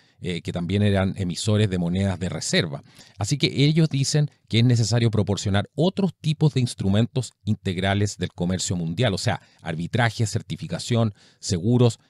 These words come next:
Todo esto aparece, eh, textual, lo que les estoy leyendo del cronograma del programa en la página, eh, cuarenta y dos de este programa del Foro Municipal Internacional, el F M I del brics,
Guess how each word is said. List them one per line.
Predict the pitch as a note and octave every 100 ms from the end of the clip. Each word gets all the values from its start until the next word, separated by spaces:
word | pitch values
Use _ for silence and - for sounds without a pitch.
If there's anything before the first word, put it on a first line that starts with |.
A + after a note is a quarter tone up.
| _ _ -
Todo | D#3 D#3
esto | D3+
aparece, | G#2 A2+ - A#2 - _
eh, | - E2+ -
textual, | F#2+ - D#3 D#3+
lo | -
que | F#2
les | E2+
estoy | E2 G#2 F#2
leyendo | F2+ F#2+ G2+ G#2+ G#2+ _ _ _
del | F#2 G2+ F#2+
cronograma | G#2 G2 F2+ F#2+ G#2+ G2+
del | F#2
programa | E2+ E2 F#2+ G2 G2+ - _ _
en | F#2+ F2+
la | F2
página, | G#2 - G2+ G2 F#2+
eh, | F2 E2+ -
cuarenta | F#2 F#2+ G#2 G2+
y | F2
dos | F#2+ G#2 - _ _ _
de | - F#2+
este | F2+ - G2 F2+ E2
programa | F2 F2+ F#2 G#2 G#2 G#2
del | F#2+ F2 E2 D#2
Foro | G2+ G#2+ G#2+
Municipal | F#2+ E2+ - G2 G2
Internacional, | F2 F#2+ E2+ E2+ - F2+ G2
el | F#2+ E2+ -
F | G#2 - G#2 F2+
M | F#2+ F#2+
I | F#2 G2
del | F2 D#2
brics, | A2 B2 -